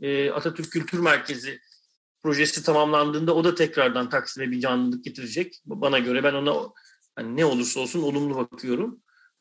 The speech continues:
Ee, böyle, böyle bir sürü şey, gelişme var. Ee, nasıl söyleyelim? Yani Taksim Meydanı'nı etkileyebilecek geliş-, gelişme aslında söz konusu. Ee, talimhane tabii,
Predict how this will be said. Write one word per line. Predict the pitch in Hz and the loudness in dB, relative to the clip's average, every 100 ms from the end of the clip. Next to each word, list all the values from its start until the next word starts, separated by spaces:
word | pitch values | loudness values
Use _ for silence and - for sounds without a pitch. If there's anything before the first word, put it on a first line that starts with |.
| _ | _
Ee, | 139 127 127 - | -6 -4 -4 -8
böyle, | 156 156 156 113 | -4 -2 -2 2
böyle | 170 175 | 4 4
bir | 202 | 2
sürü | - 180 254 311 - | 0 -2 -2 -2 -4
şey, | - 208 214 | 0 4 4
gelişme | 196 196 196 - 196 | 4 2 2 2 2
var. | 135 113 - - _ _ | 2 -2 -8 -20 _ _
Ee, | - 143 147 _ _ _ _ _ _ _ _ _ _ _ _ _ _ - 143 | -20 -20 -20 _ _ _ _ _ _ _ _ _ _ _ _ _ _ -20 -12
nasıl | 143 - - - | -10 -10 -10 -10
söyleyelim? | 113 117 156 196 | -4 -4 -2 -4
Yani | 196 127 143 | -4 -2 0
Taksim | 160 - 165 151 - _ | 2 2 2 0 -6 _
Meydanı'nı | 156 147 143 151 160 175 | 2 4 6 4 4 2
etkileyebilecek | 151 - 160 160 160 208 208 | 2 0 4 4 6 2 4
geliş-, | 170 175 - | 4 4 4
gelişme | 160 165 - 175 | 2 2 0 0
aslında | 143 - 139 127 120 | 0 -2 -8 -12 -6
söz | 143 - | -6 -6
konusu. | - 139 147 - 247 - - - 147 | -8 -6 -4 -2 -2 -2 -16 -4 2
Ee, | 147 | 2
talimhane | 151 175 190 208 214 233 | 6 6 6 6 6 4
tabii, | 220 175 160 156 143 | 2 0 0 -2 -2